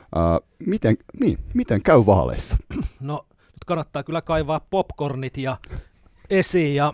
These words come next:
Speaker 2: mitä nyt itse kukin tykötarpeita siinä nauttii vaali-illan tiimellyksessä. Nimittäin niin tiukkaa tulossa, että maalikameraa tarvitaan siellä kalkkiviivoilla.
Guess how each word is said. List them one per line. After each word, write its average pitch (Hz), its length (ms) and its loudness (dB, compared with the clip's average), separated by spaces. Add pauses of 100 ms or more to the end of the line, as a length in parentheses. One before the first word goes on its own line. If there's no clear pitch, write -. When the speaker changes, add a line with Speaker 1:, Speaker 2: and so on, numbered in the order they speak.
Speaker 2:
mitä 165 320 -2
nyt 180 140 -2 (120)
itse 180 260 -4
kukin 180 400 -4
tykötarpeita 135 840 -4
siinä 143 260 -6 (280)
nauttii 160 680 2
vaali-illan 135 680 -2 (120)
tiimellyksessä. 147 720 -2 (360)
Nimittäin 165 440 -2
niin 226 160 0
tiukkaa 175 640 0 (220)
tulossa, 165 460 0
että 165 260 -4
maalikameraa 165 920 4
tarvitaan 120 600 -6
siellä 120 220 -12 (140)
kalkkiviivoilla. 113 1040 -2